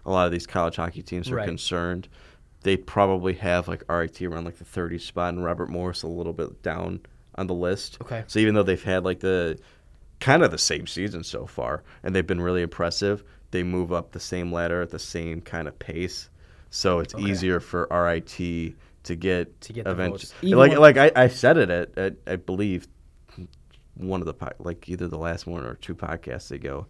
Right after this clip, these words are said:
Speaker 1: that if any team's gonna make it into the top twenty-five, it was probably gonna be R I T.
Speaker 2: I, you did say that. I remember that, yeah.
Speaker 1: Like, just, it, it, it has to do with,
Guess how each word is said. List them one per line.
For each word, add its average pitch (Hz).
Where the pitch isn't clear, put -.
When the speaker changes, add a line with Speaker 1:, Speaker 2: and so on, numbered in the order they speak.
Speaker 1:
that 90
if 82
any 101
team's 92
gonna 87
make 87
it 85
into 82
the 85
top 82
twenty-five, 82
it 62
was -
probably 87
gonna -
be -
R 62
I -
T. -
Speaker 2:
I, 147
you 151
did 135
say 113
that. 90
I 92
remember 98
that, 87
yeah. -
Speaker 1:
Like, 92
just, -
it, 180
it, 156
it 120
has 139
to 135
do 117
with, 104